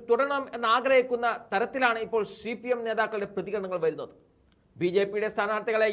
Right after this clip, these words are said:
എൽ ഡി എഫ് കൺവീനർ കൂടിയായ ഇ പി ജയരാജൻ പുകഴ്ത്തിയത് കഴിഞ്ഞ ദിവസമാണ്. അതൊക്കെ ഈ നാട്ടിലെ ജനങ്ങൾ മനസ്സിലാക്കുന്നുണ്ട് എന്നുള്ളൊരു ബോധം എന്തുകൊണ്ടോ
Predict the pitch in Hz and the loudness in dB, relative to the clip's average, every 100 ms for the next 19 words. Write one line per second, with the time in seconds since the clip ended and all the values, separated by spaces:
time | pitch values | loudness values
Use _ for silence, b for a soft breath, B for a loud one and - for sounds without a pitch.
0 | 208 214 226 226 220 220 233 226 233 233 | 2 2 0 0 -2 -2 -4 -4 -2 4
1 | 226 233 226 233 247 240 208 240 247 247 | 6 4 2 -6 -4 -2 2 4 4 2
2 | 254 - 247 277 285 262 262 233 226 190 | -2 0 2 2 2 2 2 0 0 -6
3 | 190 170 139 - _ _ _ _ - 156 | -8 -12 -14 -20 _ _ _ _ -12 -10
4 | 202 202 - 190 196 202 202 208 190 196 | -6 -8 -6 -8 -6 -6 -6 -6 -4 -6
5 | 202 196 170 202 202 208 208 202 196 202 | -4 -4 -4 -6 -4 -4 -4 -6 -8 -8
6 | 202 226 233 214 302 294 247 - - _ | -4 -2 2 6 6 6 0 -4 -14 _
7 | _ - 190 196 202 190 | _ -10 -6 -4 -4 -4